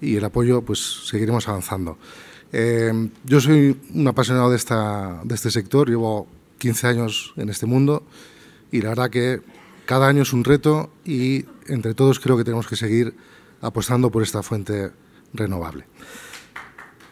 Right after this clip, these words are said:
Nada. Gracias. <laughs> Bueno, pues, eh, nada, antes de, bueno, antes de comenzar, eh,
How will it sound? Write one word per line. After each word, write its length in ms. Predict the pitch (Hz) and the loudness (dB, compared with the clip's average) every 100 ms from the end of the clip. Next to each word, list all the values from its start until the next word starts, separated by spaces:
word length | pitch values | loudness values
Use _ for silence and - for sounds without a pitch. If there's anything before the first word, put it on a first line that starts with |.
| - - - - - - - - - - - - - - - - - - - - - - | -20 -20 -20 -20 -16 -16 -16 -20 -20 -20 -20 -18 -18 -14 -14 -14 -12 -10 -10 -8 -6 -4
Nada. 160 | 110 - - - - - - - - - - - - - - - - | -4 -4 -8 -8 -6 -6 -6 -8 -8 -8 -6 -6 -6 -6 -8 -8 -4
Gracias. 300 | 131 123 95 - - | -2 0 -2 -4 0
<laughs> 200 | 160 131 - - - - - - - - - - - - - - 156 - - | 0 0 -4 -6 -6 -6 -6 -6 -6 -8 -8 -8 -8 -10 -10 -8 -8 -8 -4
Bueno, 260 | 151 135 117 | 0 2 2
pues, 240 | 127 - 147 | -2 -2 -2
eh, 640 | 135 131 123 117 113 113 - | 0 2 2 0 -2 -4 -2
nada, 180 | 143 135 | 0 0
antes 220 | 143 147 | 2 2
de, 260 | 147 143 131 | 4 4 2
bueno, 260 | 147 135 113 - - | -2 -6 -6 -12 -12
antes 220 | 143 127 | -8 0
de 400 | 135 139 139 123 117 | 6 6 6 2 -2
comenzar, 500 | 135 131 113 131 127 | -2 -2 0 -2 0
eh, 460 | 123 127 123 117 | 0 0 0 0